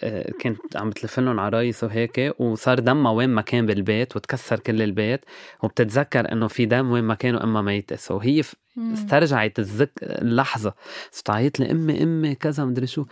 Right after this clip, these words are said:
Speaker 2: أوف.
Speaker 1: إيه، آه، هلأ أنا بنفس التكة، آه، عرفت إنه بدنا يروحوا الاتصالات،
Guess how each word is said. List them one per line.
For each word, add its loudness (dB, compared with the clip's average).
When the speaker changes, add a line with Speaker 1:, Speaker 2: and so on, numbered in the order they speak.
Speaker 2:
أوف. -8
Speaker 1:
إيه، 0
آه، -2
هلأ 0
أنا 6
بنفس 2
التكة، -2
آه، -4
عرفت -2
إنه 0
بدنا 0
يروحوا 0
الاتصالات، -4